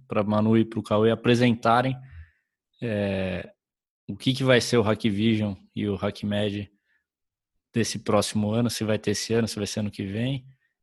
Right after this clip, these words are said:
convidar o, os nossos ouvintes a participarem. Também o Cristiano falar um pouquinho do que que vai ser o C B O esse ano.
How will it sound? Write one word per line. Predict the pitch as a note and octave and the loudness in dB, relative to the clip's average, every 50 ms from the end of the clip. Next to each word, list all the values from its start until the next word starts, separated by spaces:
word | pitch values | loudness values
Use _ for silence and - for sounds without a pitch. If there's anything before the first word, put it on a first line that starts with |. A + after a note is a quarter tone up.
| _ _ _ _ _ _ _ | _ _ _ _ _ _ _
convidar | - A#2+ G#2+ G#2+ G#2 G#2+ G#2+ | -4 -2 0 2 4 4 4
o, | G#2+ - - - - G#2 | 4 2 -2 -8 -10 -8
os | G2 F#2+ | -6 -2
nossos | G#2+ G#2 G2+ F#2+ G#2 | -2 -2 -2 0 -2
ouvintes | G#2 G2 F#2+ G#2 G2+ G#2 | -2 -2 -2 -2 -2 -4
a | G2 | -4
participarem. | - G#2 F#2 - - - _ - A2+ A2+ B2+ C#3 C#3+ C#3 C3 - - - - _ _ _ _ _ | -6 -8 -10 -10 -12 -12 _ -2 0 0 0 0 -2 -4 -6 -8 -12 -18 -20 _ _ _ _ _
Também | - A#2 A2 A#2 A#2 A#2 A#2 G#2 - - - _ _ _ _ _ _ | -4 2 4 6 6 6 4 2 -2 -10 -20 _ _ _ _ _ _
o | - | -8
Cristiano | - G#2+ - - A#2+ A2+ | -6 -6 0 2 2 2
falar | A2+ A2+ A2+ | 2 2 0
um | A2 | 2
pouquinho | A2 A#2 A2 - - A#2 A2+ | 2 0 -2 2 2 2 2
do | A2+ G#2 | 2 2
que | - A#2+ | 0 0
que | G#2+ - A#2+ | -2 0 0
vai | A2+ A2+ A2 | 2 2 2
ser | - - - A#2+ A2+ | 0 0 -2 0 0
o | G#2+ | 0
C | - - A2+ | -2 -4 -2
B | G#2+ G#2+ | -2 0
O | G#2+ G#2+ | 0 0
esse | G2+ - - - | -2 -2 -4 -2
ano. | A#2+ B2 C#3 D3 D3+ D3 | -2 0 0 0 -2 -4